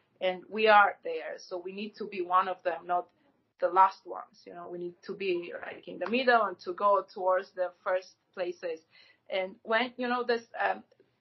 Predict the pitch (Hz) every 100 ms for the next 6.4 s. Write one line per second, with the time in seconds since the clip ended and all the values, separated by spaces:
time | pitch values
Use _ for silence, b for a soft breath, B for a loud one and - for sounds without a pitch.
0 | - - _ - 226 240 254 269 - 254
1 | - 262 247 220 214 208 190 - - 262
2 | 269 - - 196 - 175 214 269 185 -
3 | 185 185 - b b b b b b b
4 | _ _ 220 202 185 233 240 240 254 240
5 | 233 233 _ _ _ _ _ _ _ _
6 | - - 202